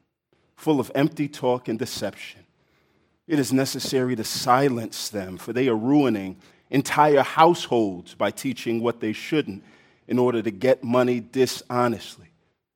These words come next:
One of their very own prophets said, "Cretans are always liars, evil beasts,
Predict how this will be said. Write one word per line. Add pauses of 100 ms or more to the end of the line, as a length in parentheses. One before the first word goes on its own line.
(340)
One
of
their
very
own
prophets
said,
"Cretans
are
always
liars,
evil
beasts,